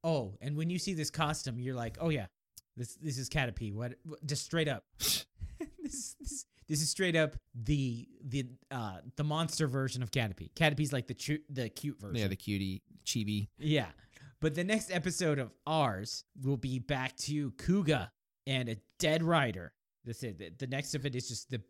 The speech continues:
Speaker 1: beeping sound for the rest of it.
Speaker 2: <laughs> Yeah.
Speaker 1: Um, Artifact.
Speaker 2: Artifact.
Speaker 1: Episode nineteen of Kuga will be Artifact.
Speaker 2: <laughs> At first, I thought you were gonna say the episode was called Dead Rider, and I was like, "Man, they're straight to the point."
Speaker 1: <laughs> Yeah. No, that's two episodes. <laughs> That's two titles. Dead and then Rider.
Speaker 2: Right.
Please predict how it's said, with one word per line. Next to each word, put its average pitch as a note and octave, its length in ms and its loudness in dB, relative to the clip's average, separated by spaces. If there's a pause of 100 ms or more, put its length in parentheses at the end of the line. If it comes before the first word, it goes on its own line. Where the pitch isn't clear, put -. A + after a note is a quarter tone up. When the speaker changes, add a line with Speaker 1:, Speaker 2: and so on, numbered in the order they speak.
Speaker 1:
beeping C3 380 4
sound E2 360 -2
for - 120 -8
the G#2+ 60 -4
rest G#2+ 280 0
of F#2 80 2
it. E2 160 2
Speaker 2:
<laughs> - 0 -
Yeah. F#3 240 8 (240)
Speaker 1:
Um, D#3 360 4
Artifact. - 680 2 (160)
Speaker 2:
Artifact. F#2 460 -2
Speaker 1:
Episode C3 320 2
nineteen C3+ 460 0
of A#2+ 100 -6
Kuga A#2 260 0
will G#2 80 -2
be G#2 160 -8
Artifact. G2 460 8
Speaker 2:
<laughs> - 0 -
At C#3+ 60 6
first, - 320 6
I D3 40 6
thought - 220 4
you B2+ 80 4
were C#3+ 60 10
gonna C#3+ 100 4
say C3+ 180 0
the B2+ 180 0
episode A#2 300 0
was G2+ 120 -2
called G2 260 0
Dead G#2+ 180 2
Rider, G#2 300 0
and D#2 100 -6
I F2 60 -6
was F2 120 -4
like, E2 200 -4
"Man, C#3 180 2
they're A#2+ 80 -2
straight C3+ 260 4
to F#3+ 120 8
the F3 80 8
point." F#3 500 2
Speaker 1:
<laughs> G#3+ 80 0
Yeah. E3 200 6 (300)
No, D#3 120 0
that's C#3 240 -4
two C#3+ 160 -2
episodes. G2 460 -6
<laughs> F3 140 0
That's B3 480 6
two F#3 120 -2
titles. A#2+ 420 -4 (400)
Dead D3 340 4
and C3+ 160 -4
then A#2+ 160 -4
Rider. G2 380 -6 (220)
Speaker 2:
Right. A3 560 8